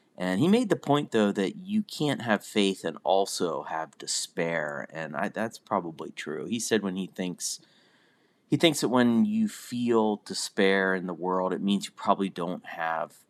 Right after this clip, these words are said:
enough faith. And so his opinion was that despair is the opposite of faith. I found myself nodding along again because he made some good points. I like listening to him talk about it and think about it. And I didn't think that on a spectrum with faith at one end,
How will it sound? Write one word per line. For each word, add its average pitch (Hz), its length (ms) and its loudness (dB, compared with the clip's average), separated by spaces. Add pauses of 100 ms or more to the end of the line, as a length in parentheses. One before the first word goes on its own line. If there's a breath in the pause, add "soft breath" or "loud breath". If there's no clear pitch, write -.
(220)
enough 170 300 -8
faith. - 560 -14 (100)
And 85 220 -8
so 95 160 -2
his 98 140 0
opinion 101 480 4
was 87 180 -6
that 90 240 -4 (320 loud breath)
despair 98 600 4
is 80 140 -10
the 87 140 -6
opposite 76 340 -8
of 73 120 -16
faith. - 420 -14 (920)
I - 100 -20
found 101 200 6
myself 90 320 -6
nodding 85 300 -8
along 82 320 -12
again 156 340 4
because 107 360 -2 (340 loud breath)
he 107 80 0
made 104 220 6
some 101 120 -6
good 98 240 -2
points. 135 320 6
I 98 60 0
like 87 240 -4
listening 107 420 0
to 107 80 -2
him 95 200 -2
talk - 260 -4
about 82 320 -4
it 85 260 -8
and 78 340 -10
think 80 180 -14
about 78 340 -4
it. 76 160 -8
And 76 160 -18 (480 loud breath)
I 247 80 6
didn't 339 420 2
think 170 360 -4
that 127 180 4
on 117 160 4
a 104 60 2
spectrum 110 520 4
with 98 120 -2
faith 101 340 0
at 85 100 -4
one 95 240 -2
end, 95 440 -2